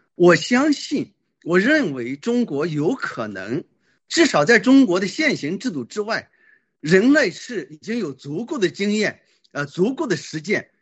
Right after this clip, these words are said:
啊，是可以有另外一种生活方式，另外一种制度安排，另外一种权力体系的。啊，那我们笼统地把它叫做民主。当然呢，今天中国的，世界的民主也遇到了很多的挑战，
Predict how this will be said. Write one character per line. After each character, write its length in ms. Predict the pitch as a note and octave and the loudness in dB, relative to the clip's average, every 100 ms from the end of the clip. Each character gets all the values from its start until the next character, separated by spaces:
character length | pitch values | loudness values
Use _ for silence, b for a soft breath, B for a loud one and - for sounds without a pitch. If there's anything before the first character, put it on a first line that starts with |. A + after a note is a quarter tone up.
| _ _ | _ _
啊， 220 | - G#2+ - | -12 -12 -4
是 160 | A#3+ | -4
可 180 | - G#3 | 2 4
以 160 | C#4+ G3 | 6 4
有 160 | A#2+ | 0
另 220 | C#3+ C#4+ | 0 2
外 100 | F#3+ | 2
一 120 | C3 C3+ | -2 -4
种 140 | A#2 | -10
生 220 | - - | -8 -6
活 140 | B2+ C#3+ | -4 -4
方 240 | D#3 D3+ | -4 -6
式， 140 | - C3+ | -6 0
另 180 | G#3+ | 2
外 100 | F3 | 2
一 80 | C#3 | 0
种 200 | C3+ G#2+ | -6 -12
制 120 | - C#3+ | -14 -14
度 100 | A#2+ | -8
安 200 | D3 C#3+ | -8 -8
排， 220 | A2+ G#2+ _ _ | -16 -18 _ _
另 180 | A3 A#3+ | 2 4
外 120 | E3 | 4
一 80 | F3+ | -2
种 160 | C#3 A2+ | -4 -10
权 280 | - C#3 | -12 -12
力 80 | D3+ | -10
体 180 | B2 - | -12 -16
系 240 | - G#3+ F3+ | -16 -12 -12
的。 120 | - _ _ _ _ - | -14 _ _ _ _ -10
啊， 280 | B2+ A2 G2+ | -8 -8 -4
那 120 | G#3+ | 2
我 120 | G3+ D3+ | 2 2
们 100 | F3 | -2
笼 200 | E3+ A#3+ | 0 -2
统 120 | D3+ | -2
地 40 | C#3+ | -4
把 120 | C#3 | -4
它 80 | C#3+ | -4
叫 120 | D3+ | -4
做 80 | C3 | -4
民 260 | A2+ C#3 | -4 -6
主。 200 | C#3 F#2+ | -8 -8
当 160 | - F#3 | 0 2
然 160 | F3 | 4
呢， 160 | E3 B2+ b b b | 2 -2 b b b
今 140 | A3 | 2
天 240 | G3+ G3+ G3+ | 4 2 0
中 100 | F#3+ | 0
国 120 | E3+ | 0
的， 200 | C#3+ - _ | -2 -8 _
世 160 | - A3 | -10 -2
界 120 | G#3 | 0
的 100 | F3+ | 0
民 220 | C#3 F#3 | -4 -6
主 120 | D3+ A#2 | -8 -10
也 80 | |
遇 140 | C#3 E3 | -10 -4
到 120 | D#3 | -4
了 60 | C3 | -6
很 140 | C#3 | -10
多 140 | D#3+ | -6
的 40 | E3 | -6
挑 240 | - - - | -8 -16 -8
战， 200 | D#3+ | -8